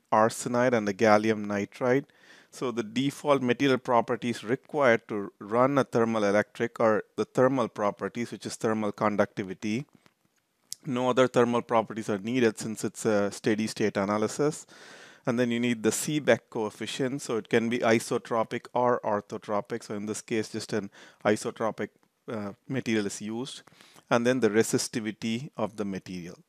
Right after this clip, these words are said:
So, and then if I go on to the ansys mechanical window,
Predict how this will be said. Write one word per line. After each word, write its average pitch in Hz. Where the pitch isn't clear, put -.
So, 123
and 110
then 120
if 110
I 107
go 127
on 127
to 123
the 104
ansys 117
mechanical 120
window, 101